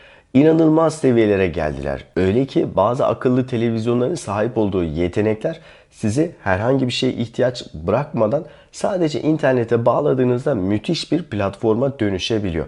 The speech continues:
Tam televizyonlardan bahsetmişken bir de ipucu vermiş olalım. Şimdi televizyonu birçok kişi kullanıyor.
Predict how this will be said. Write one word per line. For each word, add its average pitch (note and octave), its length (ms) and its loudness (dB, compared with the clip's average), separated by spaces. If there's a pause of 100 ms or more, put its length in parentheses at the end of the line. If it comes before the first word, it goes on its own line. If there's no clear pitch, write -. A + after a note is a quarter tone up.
Tam G3 240 -2
televizyonlardan C3+ 840 2
bahsetmişken A2 800 0
bir A2+ 200 2
de A#2 140 2
ipucu F2 640 -2
vermiş E2 600 0
olalım. F#2+ 400 2
Şimdi C3+ 400 -2
televizyonu C#3 880 2
birçok D3 380 -4
kişi A2+ 280 -4
kullanıyor. B2 580 2